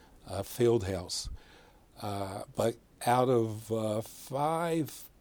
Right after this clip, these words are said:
uh, blacks, there were five previous blacks who tried to graduate from the Naval Academy. He was the first one to graduate in nineteen forty-nine.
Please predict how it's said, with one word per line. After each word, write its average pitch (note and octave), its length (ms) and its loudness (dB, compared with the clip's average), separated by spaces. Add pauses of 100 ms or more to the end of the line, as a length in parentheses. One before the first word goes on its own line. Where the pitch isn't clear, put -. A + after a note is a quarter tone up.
(360)
uh, A#2 240 -4
blacks, A#2+ 540 0
there A2+ 160 4
were A#2 100 4
five C#3 380 4
previous B2+ 480 0
blacks G#2+ 480 -4 (380)
who - 100 -2
tried A#2 260 -2
to A#2 60 -4
graduate A#2 440 4
from A#2 140 -8
the A2+ 80 -4
Naval B2 300 -2
Academy. A#2+ 540 -6 (580)
He C3+ 200 -2
was A#2 200 0
the A2 80 -6
first - 360 -2
one A#2 140 -4
to A2 80 -4
graduate A2+ 560 -2
in A2 260 -6
nineteen A2 520 -4
forty-nine. A#2+ 960 -2